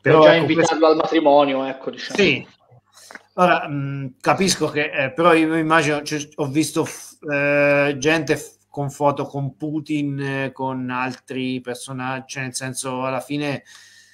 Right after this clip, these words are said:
Speaker 2: eh, mm, non so, cioè, secondo me, eh, il discorso, mm,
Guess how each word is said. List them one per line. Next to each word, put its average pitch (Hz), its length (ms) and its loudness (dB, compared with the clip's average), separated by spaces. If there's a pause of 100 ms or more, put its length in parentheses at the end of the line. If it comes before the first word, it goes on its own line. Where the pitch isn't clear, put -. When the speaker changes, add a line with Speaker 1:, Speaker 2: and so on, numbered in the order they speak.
(200)
Speaker 2:
eh, 127 760 -4 (3250)
mm, 151 460 -14
non 185 160 4
so, 151 320 2
cioè, 165 180 4
secondo 160 360 -2
me, 185 240 0
eh, 151 340 4
il 143 100 -4
discorso, 139 1500 -2
mm, 139 220 -14